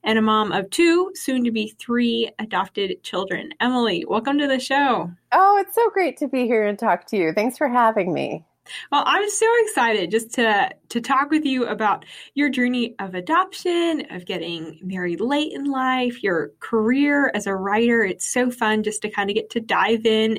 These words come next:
Speaker 1: and chat about someone's life and their story.
Speaker 2: <laughs>
Speaker 1: Uh, but I want to begin by first asking you to share a little bit about your faith, because as I've researched your story, the books that you've written, your bio,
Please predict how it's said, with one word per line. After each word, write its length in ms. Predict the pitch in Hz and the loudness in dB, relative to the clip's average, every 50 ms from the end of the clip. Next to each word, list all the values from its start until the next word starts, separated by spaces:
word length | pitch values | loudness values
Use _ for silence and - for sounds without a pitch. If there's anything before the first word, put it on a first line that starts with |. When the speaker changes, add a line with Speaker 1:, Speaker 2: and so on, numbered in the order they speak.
| - | -4
Speaker 1:
and 220 | 202 202 196 190 - | -4 -4 -4 -6 -4
chat 200 | - 220 208 214 | 0 0 2 2
about 320 | 214 190 170 - - - | 2 0 -2 -2 -4 -6
someone's 380 | - 180 175 165 160 180 - 202 | -6 -6 -6 -6 -6 -8 -4 0
life 560 | 214 233 233 254 262 269 262 254 - - - - - | 2 2 2 2 2 0 -2 -4 -6 -10 -16 -14 -12
and 140 | 190 185 190 | -10 -4 -2
their 160 | 233 214 - | -2 -2 -2
story. 760 | - - - - 240 240 247 254 269 269 262 262 254 254 254 - | -4 -8 -2 0 2 4 4 4 4 4 2 2 0 -2 -2 -6
Speaker 2:
<laughs> 60 | - - - - - - - - | -12 -12 -12 -12 -12 -10 -4 -2
Speaker 1:
Uh, 80 | 247 | -2
but 180 | 240 240 - 196 | 2 2 2 2
I 100 | 320 349 | 2 2
want 220 | 359 440 587 719 762 679 640 - | 2 0 -2 -4 -6 -6 0 0
to 80 | 370 | 2
begin 480 | 330 285 269 262 262 262 262 262 233 - - | 2 2 2 0 0 -2 -2 -4 -6 -6 -8
by 240 | - 214 240 226 226 | -4 -2 0 0 0
first 320 | 233 - 240 254 254 254 - | 0 0 0 0 0 -2 -2
asking 320 | - 214 226 220 220 240 240 | -2 -2 -2 -2 0 0 2
you 220 | 233 226 220 214 | 2 2 0 0
to 120 | 220 240 233 | -2 -4 -2
share 180 | - 262 240 | 0 0 0
a 60 | 226 | 2
little 200 | 247 285 359 494 480 | 2 2 2 4 4
bit 120 | 494 453 | 4 4
about 160 | 359 302 - | 4 2 2
your 120 | 208 214 214 | 2 0 -2
faith, 320 | - - 226 165 - - _ _ _ | 0 -2 -2 -4 -4 -8 _ _ _
because 380 | 220 214 226 233 214 214 214 - - - - - - - | -8 -2 0 0 0 0 -2 -8 -14 -18 -18 -20 -6 -2
as 260 | - 233 233 226 220 - | 2 2 2 2 0 0
I've 240 | - 214 214 196 190 | 0 -2 -2 0 0
researched 500 | 233 285 320 330 339 330 320 311 - - | 0 2 2 2 2 0 0 0 -2 -2
your 120 | 277 254 247 | -2 -2 -2
story, 480 | 247 - 262 247 247 247 240 240 233 | -2 0 0 2 4 4 4 4 2
the 120 | 233 190 180 | 2 -2 -4
books 340 | 180 262 285 285 285 - | 0 0 0 0 -2 -2
that 160 | - 269 - - | -4 -4 -2 0
you've 260 | 240 254 240 240 233 | -2 -2 -2 -2 0
written, 560 | 240 247 - - 240 240 233 220 214 208 190 | 0 0 0 2 0 0 2 0 -2 -2 -2
your 140 | 190 180 165 | -2 -4 0
bio, 600 | 175 277 294 294 285 277 277 269 269 262 247 | 0 2 2 2 2 2 2 2 2 2 0